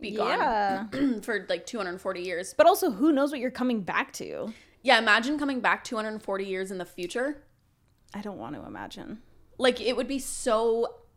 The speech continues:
Speaker 1: oh, so hard
Speaker 2: Mm-hmm.
Speaker 1: to, like, integrate back into society.
Speaker 2: Oh my God, it would be a nightmare.
Speaker 1: So much would change. Think about two hundred forty years ago.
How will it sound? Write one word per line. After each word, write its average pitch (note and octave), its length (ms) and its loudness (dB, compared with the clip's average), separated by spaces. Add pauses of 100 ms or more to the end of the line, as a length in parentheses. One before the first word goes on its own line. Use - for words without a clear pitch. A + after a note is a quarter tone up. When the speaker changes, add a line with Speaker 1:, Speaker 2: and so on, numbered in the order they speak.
(1080)
Speaker 1:
oh, - 120 -8
so B3+ 500 4
hard D#3+ 440 -2 (340)
Speaker 2:
Mm-hmm. G3+ 400 -6
Speaker 1:
to, A#3+ 160 0
like, F#3+ 360 0 (240)
integrate G3+ 440 -4
back F3+ 200 2
into F3+ 180 -6
society. - 640 -10 (320)
Speaker 2:
Oh G3 100 -8
my E3 120 -8
God, D3+ 120 -6
it C3+ 40 -6
would C#3 80 -12
be D3+ 80 -8
a D3 40 -6
nightmare. C#3+ 200 -4
Speaker 1:
So B3 120 0
much A#3 220 -2
would F#3+ 100 -6
change. F3+ 240 -10
Think C4+ 140 -4
about D#4 160 -2
two D4 140 -8
hundred C4 240 -6
forty A#3 180 -6
years A3+ 240 -8
ago. G2+ 280 -12